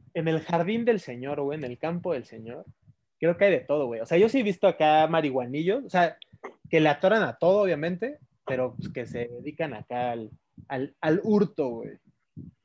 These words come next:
Pero pues ya, eso es de cada quien. Yo lo único que quería comentar del tema, obviamente,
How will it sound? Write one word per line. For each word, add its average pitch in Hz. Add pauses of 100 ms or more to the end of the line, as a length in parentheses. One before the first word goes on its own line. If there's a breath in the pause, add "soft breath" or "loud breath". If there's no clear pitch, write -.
Pero 151
pues 156
ya, 185
eso 185
es 190
de 143
cada 139
quien. 117
Yo 170
lo 233
único 233
que 170
quería 180
comentar 127
del 120
tema, 131
obviamente, 131